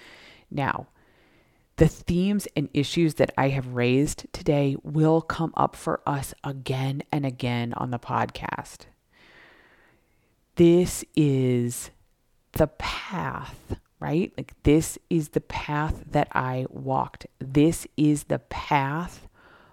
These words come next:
for you between where you are right now, whatever kind of Mother's Day you had yesterday, and the one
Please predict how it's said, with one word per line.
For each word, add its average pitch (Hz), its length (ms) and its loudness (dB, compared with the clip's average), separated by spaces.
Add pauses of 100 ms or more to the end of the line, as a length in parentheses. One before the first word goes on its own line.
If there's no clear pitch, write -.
for 175 480 2
you 135 680 -2
between 147 460 -2
where 160 360 4
you 190 400 -2
are 151 260 4
right 147 380 2
now, 120 200 4
whatever 175 580 -2
kind 170 240 -4
of 147 80 0
Mother's 147 360 0
Day 131 140 0
you 135 240 0
had 131 320 -4
yesterday, 226 680 0 (760)
and 147 240 2
the 135 120 4
one 151 720 -2